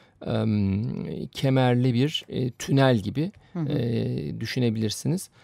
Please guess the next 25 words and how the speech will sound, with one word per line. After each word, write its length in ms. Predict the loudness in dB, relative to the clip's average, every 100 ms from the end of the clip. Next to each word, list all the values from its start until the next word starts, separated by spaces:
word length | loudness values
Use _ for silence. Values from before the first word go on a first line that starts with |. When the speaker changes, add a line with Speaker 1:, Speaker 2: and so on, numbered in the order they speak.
| -20 _
Speaker 1:
Bu 140 | -4 -2
yapı, 420 | -2 -4 -6 -6 -10
e, 340 | -8 -6 -4 0
Bergama'da, 680 | 2 2 0 0 2 0 -2 _ _ _ _ -20 _ -20 -10 -2
e, 240 | 2 2
sarnıç 540 | 2 4 4 4 0
olarak 360 | 2 2 2 -2
kullanılmış, 420 | -4 -4 -4 -4
yani 120 | -6
su 160 | -8 -10
sarnıcı 380 | -8 -6 -6 -6
olarak 120 | -8
kullanılmış 340 | -6 -6 -4
ama 200 | -2 -2 0
aynı 240 | 0 0
zamanda 500 | -2 -2 -2 0 -2 -4 -20 -20 _ -6
antik 400 | -2 -2 -4 -12
kentin, 600 | -6 -4 -4 -4 -4 -4 _ -10
e, 80 | -8
e, 480 | -8 -10 -10 -10 -8
Akropol, 520 | -8 -6 -6 -4 -4
e, 60 | -6 -16 -20 -16 -12 -12 -12 -16 -8
kentinin 540 | -4 -4 -4 -4 -4
aşağısına 960 | -6 -6 -4 0 0 0 -4 -2 0 0
doğru, 400 | 0 -2 -2 -6